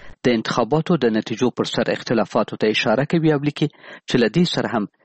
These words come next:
د سولې مسله پیچلې شوې ده. بلې خپرونې ایرو ایشیا ریویو لیکلي دي،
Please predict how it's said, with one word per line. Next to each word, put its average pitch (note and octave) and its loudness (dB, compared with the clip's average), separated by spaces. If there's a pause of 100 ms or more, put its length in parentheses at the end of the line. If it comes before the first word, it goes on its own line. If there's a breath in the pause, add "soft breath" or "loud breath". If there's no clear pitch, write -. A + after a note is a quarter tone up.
(180)
د A#2 2
سولې A2+ 0
مسله G#2+ 2
پیچلې C3 0
شوې - 0
ده. - -6 (640)
بلې A#2 2
خپرونې D#3 2 (360 soft breath)
ایرو C3+ 4
ایشیا D#3+ 2
ریویو C#3+ 2
لیکلي G#2 0
دي، G#2 0